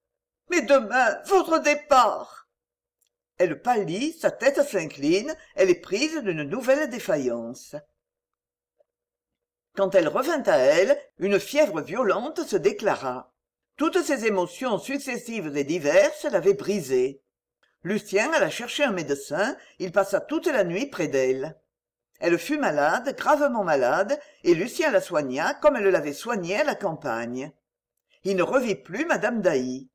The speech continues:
Il se consacra tout entier à la pauvre Marcel.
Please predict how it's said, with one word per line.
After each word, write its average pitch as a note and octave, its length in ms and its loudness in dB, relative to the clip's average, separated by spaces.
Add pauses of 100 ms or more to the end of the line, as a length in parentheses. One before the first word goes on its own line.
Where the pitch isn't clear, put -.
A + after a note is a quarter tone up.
(480)
Il D#3+ 120 -2
se E3+ 100 -4
consacra B3+ 540 -2
tout C#4 260 -6
entier G#3+ 440 -2
à C4+ 80 2
la F#3 120 0
pauvre C4 340 0
Marcel. C3+ 760 -2